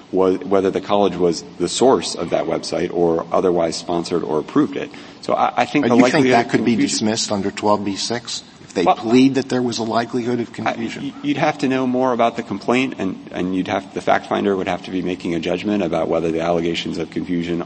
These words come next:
Speaker 1: are plausible. I mean, that, that's, I think that you do have some cases that are dismissed at the twelve B six stage in this area, so it's not impossible. Um, but, you know, again, I mean, I think the likelihood of confusion standard can capture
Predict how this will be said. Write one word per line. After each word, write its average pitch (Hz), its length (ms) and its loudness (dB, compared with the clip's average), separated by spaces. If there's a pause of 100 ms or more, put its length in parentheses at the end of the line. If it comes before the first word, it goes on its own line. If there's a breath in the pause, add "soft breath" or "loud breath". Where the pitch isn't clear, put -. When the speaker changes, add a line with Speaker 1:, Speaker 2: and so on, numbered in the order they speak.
Speaker 1:
are 78 340 -2
plausible. 107 720 -4 (360 loud breath)
I 82 40 -6
mean, 78 140 0
that, 80 200 -4
that's, 80 360 -4
I 87 80 -6
think - 400 -4
that 85 160 -2 (180)
you 85 120 -6
do 95 280 2
have 92 320 2
some 92 340 0
cases 113 480 -4
that 85 140 0
are 80 120 0
dismissed 82 600 -6
at 92 180 -6
the 87 100 -6
twelve 95 260 0
B 101 80 -2
six - 220 -6
stage 120 260 -4
in 127 80 -2
this 120 160 -6
area, 123 260 -4
so - 180 -8
it's - 160 -10
not - 220 -6
impossible. 131 600 -6 (580 loud breath)
Um, 85 240 -6 (160)
but, 107 160 4 (300)
you 123 60 0
know, 107 120 0
again, 123 300 0
I 101 40 0
mean, 95 160 0
I 90 80 -2
think 101 180 -2
the 98 80 0
likelihood 98 360 0
of 87 100 -4
confusion 107 440 -4
standard 80 440 -4
can 82 300 -4
capture 78 600 -4